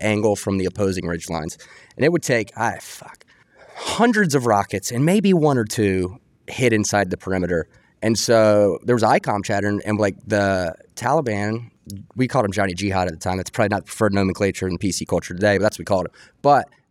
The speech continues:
they, like, we called, and they were convinced that we had some invisible bubble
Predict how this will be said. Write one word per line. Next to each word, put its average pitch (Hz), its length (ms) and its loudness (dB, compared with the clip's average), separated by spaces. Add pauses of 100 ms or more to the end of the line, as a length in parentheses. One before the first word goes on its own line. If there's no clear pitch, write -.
(140)
they, 117 180 2
like, 107 120 0
we 107 100 -4
called, 113 320 0
and 107 100 -2
they 123 140 4
were 120 100 2
convinced 110 640 -2
that 104 120 0
we 110 140 -2
had 104 260 0
some 113 160 -2
invisible 95 520 0
bubble 90 420 0